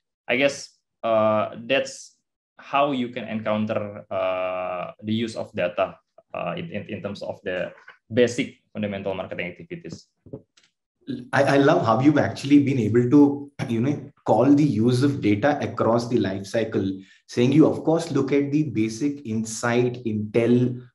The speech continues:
Speaker 2: pieces itself, and then use it across as sources of basically setting up campaigns, optimizing campaigns,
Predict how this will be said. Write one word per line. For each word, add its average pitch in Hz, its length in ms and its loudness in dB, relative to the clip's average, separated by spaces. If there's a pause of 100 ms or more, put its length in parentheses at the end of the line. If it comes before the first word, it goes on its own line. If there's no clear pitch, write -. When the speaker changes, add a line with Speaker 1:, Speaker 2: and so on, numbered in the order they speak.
Speaker 2:
pieces 117 440 -2
itself, 110 560 0 (500)
and 123 180 4
then 143 280 6
use 135 360 6
it 147 140 2
across 120 760 -4
as 120 460 -2 (340)
sources 127 520 0
of 120 160 0
basically 123 800 -2 (400)
setting 123 360 6
up 139 160 2
campaigns, 120 680 2
optimizing 120 680 0
campaigns, 110 720 -4